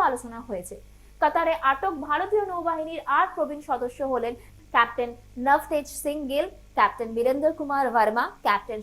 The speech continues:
সৌরভ বশিষ্ঠ, કમાન્ડર અમિત નાગપાલ એવં કમાન્ડર પૂર્ણેન્દુ તિવારી, કમાન્ડર સુગના કર પકાલા, કેપ્ટન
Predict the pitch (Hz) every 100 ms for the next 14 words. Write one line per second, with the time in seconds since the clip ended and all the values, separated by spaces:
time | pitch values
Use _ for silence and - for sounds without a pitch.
0 | - 240 240 269 214 214 214 302 339 -
1 | - 233 220 208 202 214 - 233 330 359
2 | 339 339 - 359 427 - - 247 254 254
3 | 240 240 233 247 277 269 285 381 403 403
4 | 339 262 190 - - - 233 233 220 226
5 | - 254 220 285 320 330 - - 294 320
6 | - - 240 240 226 240 311 - - 294
7 | 294 294 247